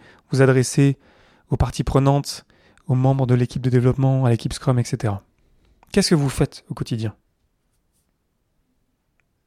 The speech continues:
Je vous laisse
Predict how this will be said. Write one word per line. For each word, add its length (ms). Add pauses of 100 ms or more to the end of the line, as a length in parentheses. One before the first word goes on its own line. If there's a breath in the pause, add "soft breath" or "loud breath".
(1800 soft breath)
Je 160
vous 80
laisse 460